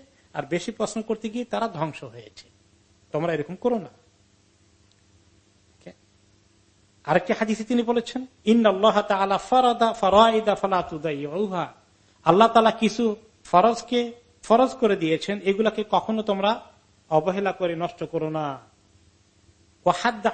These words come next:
হুদুদান ফালা তা'তাদুহা।" হারাম হালালের সীমা রেখা ঠিক করে দিয়েছেন, এগুলোকে কখনো লঙ্ঘন করো না। "ওয়া হাররামা আশিয়া ফালা তানতাহিকুহা।" কিছু কিছু জিনিস হারাম করে দিয়েছেন, কখনো এই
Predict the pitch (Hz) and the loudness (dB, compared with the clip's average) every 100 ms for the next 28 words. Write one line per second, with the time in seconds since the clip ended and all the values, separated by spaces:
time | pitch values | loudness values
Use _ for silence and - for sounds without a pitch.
0 | 202 190 220 202 196 202 196 175 175 139 | -2 -6 -4 -4 -2 0 2 0 -4 -4
1 | 143 139 202 170 170 139 131 _ _ _ | -8 -6 -6 -4 -2 -4 -6 _ _ _
2 | - 165 214 190 185 190 202 190 214 202 | -4 0 0 -2 -4 -4 -4 -6 -4 -2
3 | 180 175 196 - 220 - 208 165 147 147 | -2 -2 -8 -8 -10 -4 -4 -2 -6 -8
4 | - 240 254 _ _ - 151 185 175 - | -6 -8 -8 _ _ -8 -4 -4 -4 -8
5 | 165 196 170 151 202 208 233 254 247 226 | -8 -6 -4 -2 0 -2 -2 -2 -2 -4
6 | 151 - _ _ _ _ _ _ 170 - | -8 -16 _ _ _ _ _ _ -10 -2
7 | 247 247 240 226 202 - 208 214 214 208 | 0 4 4 4 2 -2 4 6 6 2
8 | 214 196 196 190 - 160 170 247 254 185 | 0 0 -2 -4 -6 -6 -6 -4 -2 -2
9 | 147 - _ _ _ - 220 226 208 180 | -6 -10 _ _ _ -4 -4 -2 -6 -8
10 | 185 160 175 180 208 202 190 190 185 185 | -12 -12 -6 -6 -4 -8 -6 -8 -8 -12
11 | 180 180 190 185 | -10 -8 -6 -6